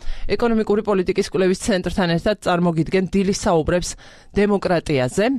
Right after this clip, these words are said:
რომელსაც უძღვებით რადიო თავისუფლების ჟურნალისტი ნინო გელაშვილი და ეკონომიკური პოლიტიკის კვლევის ცენტრის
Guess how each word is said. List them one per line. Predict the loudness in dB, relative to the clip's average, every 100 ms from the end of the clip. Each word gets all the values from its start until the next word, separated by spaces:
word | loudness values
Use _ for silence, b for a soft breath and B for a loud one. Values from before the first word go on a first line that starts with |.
| -4
რომელსაც | -4 -2 -2 -4 -4
უძღვებით | -4 -4 -2 -2 -2
რადიო | -2 -2 0
თავისუფლების | -2 0 -2 -4 -4 -2 -2 -6 -12 B B B B
ჟურნალისტი | 0 2 2 0 -2 -2 -2
ნინო | 0 2 2
გელაშვილი | 0 0 0 0 0 2 0 0
და | -2
ეკონომიკური | 0 0 0 0 0
პოლიტიკის | 0 -2 -2 -4 -4
კვლევის | 0 0 0
ცენტრის | 0 0 0 -2 -2